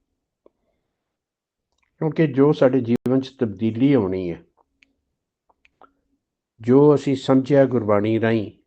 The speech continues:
ਉਸ ਵਿਸ਼ੇ ਦੇ ਵਿੱਚ, ਉਹਨੇ ਅਮਲੀ ਰੂਪ 'ਚ ਸਾਡੇ ਜੀਵਨ 'ਚ ਤਾਂ ਹੀ ਆਉਣਾ ਹੈ, ਜਦੋਂ ਅਸੀਂ ਆਪਣੀ ਸਵੈ ਪੜਚੋਲ ਕਰਾਂਗੇ।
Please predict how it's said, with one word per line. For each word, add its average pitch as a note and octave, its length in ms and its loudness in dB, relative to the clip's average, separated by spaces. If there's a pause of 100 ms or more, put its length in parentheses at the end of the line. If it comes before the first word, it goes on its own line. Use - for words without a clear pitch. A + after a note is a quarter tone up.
(100)
ਉਸ A2 240 -10
ਵਿਸ਼ੇ A2 280 -4
ਦੇ A2+ 120 -2
ਵਿੱਚ, F2 280 -8 (1300)
ਉਹਨੇ C3+ 200 -4 (140)
ਅਮਲੀ D3 280 2
ਰੂਪ C3 200 -2
'ਚ - 140 -12
ਸਾਡੇ G#2 280 -4
ਜੀਵਨ G#2 300 -6
'ਚ A2 120 -14
ਤਾਂ G2 220 -4
ਹੀ A2 120 -4
ਆਉਣਾ F2+ 260 -4
ਹੈ, F#2+ 160 -10 (1300)
ਜਦੋਂ A#2+ 380 0
ਅਸੀਂ A#2 260 -2
ਆਪਣੀ G#2+ 280 -2
ਸਵੈ A2 260 0
ਪੜਚੋਲ F2 420 -10
ਕਰਾਂਗੇ। - 540 -14